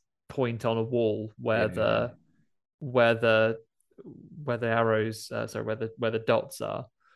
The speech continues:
Speaker 1: And
Speaker 2: That's
Speaker 1: it's
Speaker 2: right.
Speaker 1: already used up another, its other, other weapons in the fight with the settlers, 'cause it's already used all the other good Predator tricks. It's done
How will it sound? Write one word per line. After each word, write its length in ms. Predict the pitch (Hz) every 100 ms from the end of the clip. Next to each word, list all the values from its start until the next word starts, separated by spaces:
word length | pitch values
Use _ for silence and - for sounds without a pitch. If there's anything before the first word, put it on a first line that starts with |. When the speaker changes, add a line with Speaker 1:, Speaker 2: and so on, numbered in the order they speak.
| _ -
Speaker 1:
And 80 |
Speaker 2:
That's 100 | 120
Speaker 1:
it's 80 | 120
Speaker 2:
right. 60 | 151
Speaker 1:
already 180 | 143 127
used 360 | 123 127 120 135
up 140 | -
another, 340 | 123 117 113 110
its 160 | 117 131
other, 320 | 123 117 113 113
other 180 | 139 123
weapons 460 | 113 110 117 113 113
in 100 | 113
the 80 |
fight 280 | 107 113 -
with 100 | 120
the 60 | 113
settlers, 420 | - 117 113 113
'cause 120 | 113
it's 120 | 117 -
already 260 | 127 120
used 460 | 117 117 117 110 - _ _ _ _
all 160 | 175 156
the 120 | 143
other 120 | 127
good 220 | 110 123
Predator 340 | - 127 117 120
tricks. 380 | - 113 - -
It's 180 | -
done 520 | - 120 120 117 113